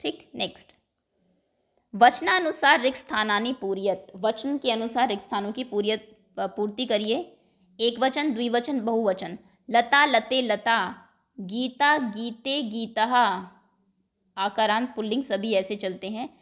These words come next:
ये रहा होगा पेटिका, पेटिके, पेटिकः। ठीक, आ,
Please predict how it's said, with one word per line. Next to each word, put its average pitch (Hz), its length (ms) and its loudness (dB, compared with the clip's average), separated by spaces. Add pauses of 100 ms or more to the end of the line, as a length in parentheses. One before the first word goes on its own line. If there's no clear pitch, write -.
(320)
ये 214 200 4
रहा 247 220 8
होगा 262 320 6 (160)
पेटिका, 240 640 0 (720)
पेटिके, 226 640 -2
पेटिकः। 220 880 -2 (2500)
ठीक, 311 240 -10
आ, 247 240 8